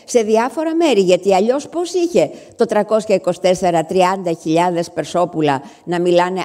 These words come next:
άψογα ελληνικά και να πολεμάνε σαν φαλαγγίτες; Μα, ε, ε, οι Πέρσες ήταν καλοί οι Πέρσες, αλλά πε-, πεζοί άσχετοι. Λοιπόν, σε όλη αυτή την έκταση, να φανταστούμε ότι ξεκινάει ο Αλέξανδρος με τα γυμνάσια. Δεν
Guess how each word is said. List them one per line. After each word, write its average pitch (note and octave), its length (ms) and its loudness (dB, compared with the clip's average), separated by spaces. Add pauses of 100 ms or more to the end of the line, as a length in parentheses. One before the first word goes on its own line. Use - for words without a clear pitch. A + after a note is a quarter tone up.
(100)
άψογα F#3 460 -4
ελληνικά D#3+ 580 -2
και E3+ 160 -6
να D3+ 140 -6
πολεμάνε D3+ 520 -4
σαν D3 180 -6
φαλαγγίτες; C#3+ 760 -4 (540)
Μα, D#3 100 0 (140)
ε, F#3+ 80 4
ε, - 180 4
οι F3 100 0
Πέρσες - 280 2
ήταν C#4 160 -2
καλοί D4+ 280 2
οι A#3+ 60 4
Πέρσες, C#3+ 440 0
αλλά D3+ 220 2
πε-, D#3+ 260 -2
πεζοί E3 280 2 (220)
άσχετοι. C#3 400 -4 (340)
Λοιπόν, A#3 300 2
σε A3+ 160 0
όλη F4 320 2
αυτή D4 260 -2
την A3 200 -2
έκταση, G3+ 640 0 (360)
να A3+ 160 2
φανταστούμε C#4 600 0 (160)
ότι A#3 240 0
ξεκινάει A3+ 520 0
ο G#3 80 4
Αλέξανδρος F3+ 760 -2
με E3 120 0
τα D#3+ 100 -2
γυμνάσια. D3+ 720 0 (260)
Δεν C#4 240 4